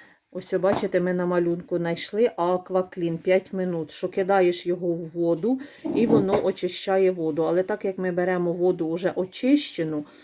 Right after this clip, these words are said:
то нам ця штука, ну, ми так поняли, що вона нам,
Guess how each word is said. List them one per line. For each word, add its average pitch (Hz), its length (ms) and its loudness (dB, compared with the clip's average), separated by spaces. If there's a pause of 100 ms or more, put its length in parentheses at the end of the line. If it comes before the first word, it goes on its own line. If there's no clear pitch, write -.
(180)
то 185 140 -4
нам 226 300 0
ця 185 140 -2
штука, 180 680 -4 (360)
ну, 185 120 -2
ми 185 140 2
так 180 240 -4
поняли, 185 360 0
що 175 180 -8
вона 170 240 -2
нам, 170 280 -4